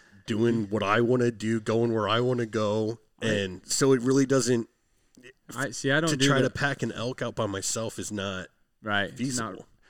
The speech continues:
Speaker 2: Well, that's, and that's the reality of it. It's like when we go, um, our hunting, like, our family all hunts.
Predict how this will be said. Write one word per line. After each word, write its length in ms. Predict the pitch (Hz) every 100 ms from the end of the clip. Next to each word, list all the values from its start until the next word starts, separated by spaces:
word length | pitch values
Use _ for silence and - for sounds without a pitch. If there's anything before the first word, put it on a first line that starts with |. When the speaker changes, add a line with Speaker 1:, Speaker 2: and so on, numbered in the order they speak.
| - - - -
Speaker 2:
Well, 240 | 120 110
that's, 280 | 127 117 -
and 160 | 110 110
that's 200 | 110 -
the 80 |
reality 360 | 110 104 104 101
of 120 | 95
it. 40 | 98
It's 140 | -
like 160 | 107 -
when 100 | 131
we 100 | 143
go, 360 | 123 113 113 98 _ _ 107
um, 420 | 104 98 95 95 _ _ _ -
our 140 | 110 104
hunting, 400 | 107 104 98 98
like, 280 | 101 104 -
our 120 | 101
family 340 | - 107 98 92
all 140 | 87
hunts. 320 | 90 60 -